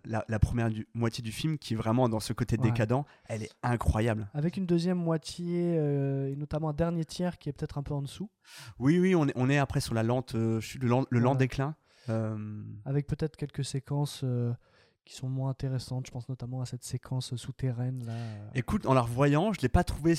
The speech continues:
Speaker 1: euh, finalement si mo-, si inintéressante.
Speaker 2: Non, mais moi, je, je trouve le film intéressant dans sa globalité. Je parle juste, le, voilà, le, je trouve que le, le, le moment vraiment, euh,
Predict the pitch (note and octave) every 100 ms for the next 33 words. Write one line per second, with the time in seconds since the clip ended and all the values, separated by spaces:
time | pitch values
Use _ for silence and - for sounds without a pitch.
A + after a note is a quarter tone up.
0 | - D#2 G2 - C#3+ D3 D#3 - - F3+
1 | C3 B2 B2 - D3+ D3 C#3 C3+ A2+ D#3+
2 | A#3+ G3+ G3 D#3+ D3 D3 - F3 D#3+ D3
3 | C3+ F3 D#3 C3 B2+ C3+ C3+ E3 C#3+ C#3
4 | C3 C3+ C3+ C#3 G3+ E3+ C#3+ C#3+ C#3 C#3
5 | E3 - - D3+ D#3 D3+ D3+ D3+ C#3 C3
6 | C3 - - C#3 C3+ B2 B2+ - _ _
7 | _ _ _ _ _ _ _ _ - G2
8 | A2+ A#2 B2 C3 D3 D3+ C#3+ C3+ C#3+ C#3+
9 | C#3 C3+ A#2+